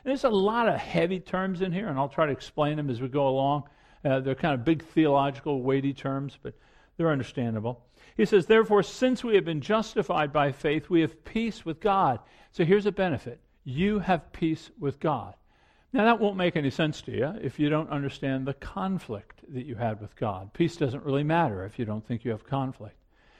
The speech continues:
And that's what those chapters in one, two, and three are about, right? We just talked about that we have fallen short of God.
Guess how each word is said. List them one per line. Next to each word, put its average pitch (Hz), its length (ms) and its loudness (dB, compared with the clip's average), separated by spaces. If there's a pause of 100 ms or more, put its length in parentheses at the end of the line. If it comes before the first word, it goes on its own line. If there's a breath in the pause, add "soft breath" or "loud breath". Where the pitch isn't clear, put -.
(180 soft breath)
And 170 140 4
that's 160 220 2
what 156 120 -4
those 143 200 0
chapters 147 640 -2
in 123 200 -6 (200 soft breath)
one, 160 300 2
two, 185 260 2
and 143 120 -2
three 190 260 2
are 135 140 0
about, 143 440 -2
right? 147 240 0
We 131 100 -4
just 139 220 -6
talked 156 240 0
about 160 320 0 (260 soft breath)
that 143 140 0
we 131 140 0
have 147 300 0
fallen 156 340 -2
short 156 340 -4
of 151 120 -6
God. 147 380 -2